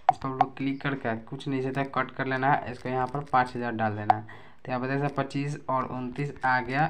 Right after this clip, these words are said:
इस पर हम लोग resize पर मार देना है click करके। और अपने यहाँ से अपने photo add वाले option पर आकर जो अपने photo room background से हम लोग, अ, cut किए थे, इस वाले photo को हम लोग ऐड कर लेंगे, ठीक है।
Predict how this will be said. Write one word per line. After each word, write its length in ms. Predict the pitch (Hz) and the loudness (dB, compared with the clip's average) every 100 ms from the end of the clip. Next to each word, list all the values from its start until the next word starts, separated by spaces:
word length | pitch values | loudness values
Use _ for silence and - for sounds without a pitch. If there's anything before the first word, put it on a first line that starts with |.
| - | 0
इस 80 | 127 | -6
पर 120 | 131 | -4
हम 120 | 127 | -2
लोग 220 | 139 151 | -2 -2
resize 400 | 131 127 123 127 | -2 0 0 4
पर 80 | 127 | 2
मार 200 | 131 131 | 4 2
देना 160 | 131 131 | 2 0
है 60 | 135 | 0
click 260 | 135 131 127 | -2 -2 -2
करके। 300 | 135 180 135 - - - - - - - - | -2 0 0 -2 -16 -18 -18 -16 -14 -10 2
और 160 | 139 139 | 6 6
अपने 300 | 127 139 139 | 4 2 2
यहाँ 240 | 131 131 | 2 2
से 140 | 131 | 0
अपने 260 | 151 147 170 165 | 0 2 0 0
photo 340 | 131 123 135 | -2 0 2
add 220 | 110 131 | 2 6
वाले 160 | 131 135 | 4 4
option 220 | 135 139 | 0 -2
पर 120 | 135 | 2
आकर 360 | - 135 120 110 113 - - - | 6 6 4 -2 -6 -14 -16 -8
जो 160 | 127 | -6
अपने 200 | 127 131 127 | -4 -4 -4
photo 280 | - 131 | -4 -2
room 200 | 139 143 135 | 0 0 0
background 360 | 131 135 139 | 0 2 2
से 80 | 135 | 0
हम 160 | 127 135 | 0 0
लोग, 120 | 131 | -2
अ, 640 | - - - 131 131 131 131 131 | -8 -14 -2 2 4 2 0 0
cut 180 | 143 - | 0 0
किए 220 | - 139 | 2 4
थे, 40 | |
इस 160 | 139 135 | 4 0
वाले 160 | 135 135 | -2 -2
photo 260 | 139 131 | -2 -2
को 60 | 139 | 0
हम 80 | 139 | 2
लोग 180 | 151 127 | 2 4
ऐड 220 | 131 123 | 2 2
कर 80 | 120 | -2
लेंगे, 240 | 113 110 | 0 -2
ठीक 220 | 110 147 | 0 0
है। 60 | 113 | 0